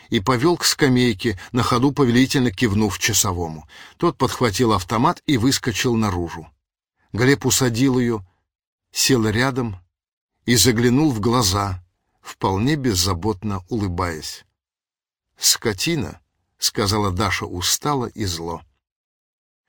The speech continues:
Глеб приподнял её голову, взял за подбородок, но Даша упорно отворачивалась. «Глупо, Дашка», сказал он наигранно бодро. «Думаешь, когда я с тобой знакомился на остановке, знал,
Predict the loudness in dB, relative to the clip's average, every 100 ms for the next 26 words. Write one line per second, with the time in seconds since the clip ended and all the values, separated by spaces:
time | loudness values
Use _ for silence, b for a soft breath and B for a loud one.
0 | _ -4 0 0 0 -2 0 0 0 0
1 | 0 -2 -2 0 0 -2 -8 -12 _ _
2 | _ _ _ -8 -2 0 0 -2 -8 _
3 | _ -6 -4 -4 -4 -2 -2 -2 -4 -10
4 | -18 _ _ _ _ _ _ -4 0 0
5 | 0 0 -2 -2 -2 0 -2 -2 -4 -4
6 | -6 -8 -10 -14 -18 B B -4 0 0
7 | -2 -4 -2 -4 -6 -12 -14 _ -4 -2
8 | 0 0 2 2 2 2 2 2 0 0
9 | 0 -2 -4 -8 B B 2 4 2 0
10 | 0 2 2 2 0 0 2 2 2 0
11 | 0 2 0 -2 -2 -2 -2 -2 -2 -2
12 | -4 -4 0 0 -2